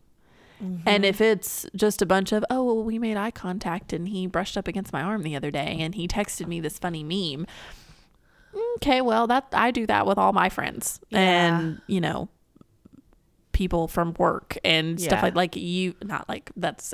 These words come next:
Speaker 2: it sounds weird. Like, we don't make eye contact across the room with people at work, but, like, you know what I, I'm trying to make the point of, like, that's not distinguishing itself
Speaker 1: Right.
Speaker 2: as
Speaker 1: It,
Speaker 2: anything
Speaker 1: it
Speaker 2: other
Speaker 1: ne-,
Speaker 2: than
Speaker 1: yeah, it needs to
Speaker 2: normal
Speaker 1: be
Speaker 2: human interaction.
Speaker 1: I interrupted you
Speaker 2: No,
Speaker 1: there.
Speaker 2: you're fine.
Speaker 1: Yeah,
Speaker 2: You're
Speaker 1: I was
Speaker 2: fine.
Speaker 1: just going with what you're saying. It needs to be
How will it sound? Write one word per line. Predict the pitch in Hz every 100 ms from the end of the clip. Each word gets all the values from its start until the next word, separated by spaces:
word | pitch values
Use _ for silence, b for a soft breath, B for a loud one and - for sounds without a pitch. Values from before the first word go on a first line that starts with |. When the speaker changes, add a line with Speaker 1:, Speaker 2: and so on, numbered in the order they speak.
| -
Speaker 2:
it | -
sounds | 151 202
weird. | -
Like, | 165 160
we | 180
don't | - 160
make | 160
eye | -
contact | - 170 160 180
across | - 170
the | -
room | -
with | 208
people | - 196
at | 202
work, | 208
but, | 285 226
like, | 262 277 - 807
you | 311
know | 392
what | 269
I, | 381 262
I'm | 254
trying | 294 311
to | 220
make | 226
the | 226
point | 233 202
of, | 185
like, | 165 190 -
that's | 190 190 - 196
not | 208 180 170 175
distinguishing | 170 - 190 175 180 - 160
itself | 143 - 147
Speaker 1:
Right. | 151
Speaker 2:
as | 156
Speaker 1:
It, | 151
Speaker 2:
anything | - 156
Speaker 1:
it | 135
Speaker 2:
other | 160 -
Speaker 1:
ne-, | 220
Speaker 2:
than |
Speaker 1:
yeah, | 156 143
it |
needs | 156
to | 185
Speaker 2:
normal | 185 170
Speaker 1:
be | -
Speaker 2:
human | 196 175 160
interaction. | 147 127 117 - - - - B B
Speaker 1:
I | 190
interrupted | - - - - -
you |
Speaker 2:
No, | 370
Speaker 1:
there. | 302
Speaker 2:
you're | 370
fine. | 370 - 226
Speaker 1:
Yeah, | 202
Speaker 2:
You're | 196
Speaker 1:
I |
was | 262
Speaker 2:
fine. | 226
Speaker 1:
just | 190 - 156
going | - 196 180
with |
what | 185
you're | 175
saying. | 180
It | 160
needs | 190 190 -
to | 180
be | 170 160